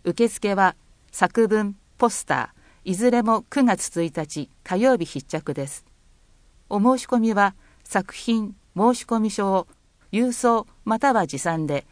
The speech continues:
障害福祉課までどうぞ。お問い合わせもお申し込み先へどうぞ。電話は零七三四四一の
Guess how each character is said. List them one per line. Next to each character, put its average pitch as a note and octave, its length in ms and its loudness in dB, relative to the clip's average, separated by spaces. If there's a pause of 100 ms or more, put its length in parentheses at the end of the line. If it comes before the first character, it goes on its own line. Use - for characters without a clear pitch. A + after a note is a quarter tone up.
(380)
障 B3+ 280 4
害 B3+ 160 6
福 - 180 -2
祉 - 120 -4
課 A#3 140 2
ま A#3 100 4
で C#3 140 -4
ど C#3 140 -2
う B2+ 60 -4
ぞ。 - 200 -14 (920)
お A3 100 0
問 C4+ 200 4
い C4+ 40 4
合 C4 40 2
わ B3+ 140 2
せ B3+ 140 2
も A#3+ 200 4
お E3+ 100 0
申 G#3 220 -2
し - 40 -16
込 G#3+ 120 -2
み G#3 80 -2
先 G#3 240 -6
へ G3+ 140 -4
ど F#3 160 -2
う D3 40 -6
ぞ。 A#2 200 -14 (840)
電 F#3+ 200 4
話 F3+ 160 2
は D#3+ 220 0 (300)
零 B3 240 4
七 G3+ 300 2
三 C3+ 340 -6 (400)
四 A#3+ 300 4
四 A#3+ 240 2
一 C#3+ 220 -6
の B2 220 -6